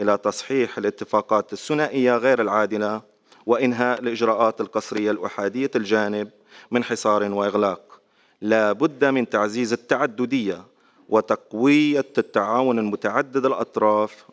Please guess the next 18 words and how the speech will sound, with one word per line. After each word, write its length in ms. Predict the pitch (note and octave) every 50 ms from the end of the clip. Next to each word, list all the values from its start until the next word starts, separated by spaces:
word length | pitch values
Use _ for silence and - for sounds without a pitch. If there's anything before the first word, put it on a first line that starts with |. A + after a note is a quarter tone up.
| _
والذي 460 | - A2+ A2+ A#2+ B2 B2+ A#2 B2+ B2+ A#2+
سيسمح 560 | - A#2 A#2+ C3 C3+ - - A#2 G#2 - A2+
لنا 260 | A#2+ B2 A#2+ A#2 A2
بالوصول 680 | G#2 A2 A2+ A#2+ A2+ - - - A#2 A#2 A#2 A2+ A2+ - - - - - _ -
إلى 160 | G#2+ G#2+ A2
عالم 480 | G#2+ G2+ A2 A#2+ A#2+ A#2 A2+ A2+ A2
الاستثمار 560 | G#2+ G#2 G#2+ - - G2+ - - A2 G#2 G#2 G2+
الدولي. 520 | F2+ F2+ G#2 G#2+ G2+ G2 F#2 F2+ E2+ F#2 - _ _ _ _ _ _ _ _ _ -
أخيرًا، 640 | G#2+ G#2 - - B2 B2 C3+ C#3+ D3+ D#3 E3 F3 F3 F3+ _ _ _ _ _ _ _ _ _ _ _ -
أعود 360 | G2+ G2 G#2 B2+ C#3 D3 C3+
إلى 260 | C#3 C#3 C3 A2+ A2
كلمة 240 | - - B2+ D3 C#3+
الشراكة 680 | B2 - - - A#2 G#2+ G2+ A2 G#2+ G2+ - A2+ A2 A2
التي 500 | - - A2 G#2+ G2+ G#2 G2+ - A#2 G2+
بدأت، 540 | G2+ C#3+ D3 D#3+ - A#2+ A#2 - - - - - - _ -
بدأت 360 | A2+ A2 B2+ D3 - - -
بها 300 | A2+ G2+ B2+ A#2 A2+ A2
مداخلتي. 760 | G#2 G#2 G2+ G#2+ G#2 - B2+ C3+ B2+ B2 - A#2+ A2+ A#2+